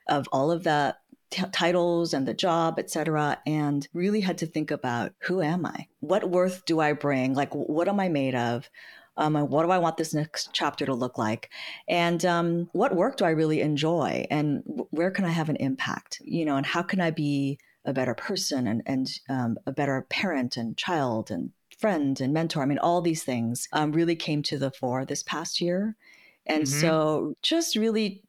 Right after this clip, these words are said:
Speaker 1: trying to be more present and appreciating the things that I have in my life and around me.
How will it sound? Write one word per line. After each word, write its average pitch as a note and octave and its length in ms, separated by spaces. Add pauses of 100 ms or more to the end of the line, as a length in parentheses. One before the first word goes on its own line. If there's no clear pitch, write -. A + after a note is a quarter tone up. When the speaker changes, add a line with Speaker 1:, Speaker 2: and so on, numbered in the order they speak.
(280)
Speaker 1:
trying F3+ 200
to F3+ 60
be F3 120
more D3+ 160
present - 540 (120)
and D#3 120
appreciating C#3 800
the C3 120
things C3 320
that - 100
I F#2+ 40
have B2+ 600
in C3 100
my A#2 120
life F#3 420
and A#2+ 100
around E3+ 320
me. E3+ 320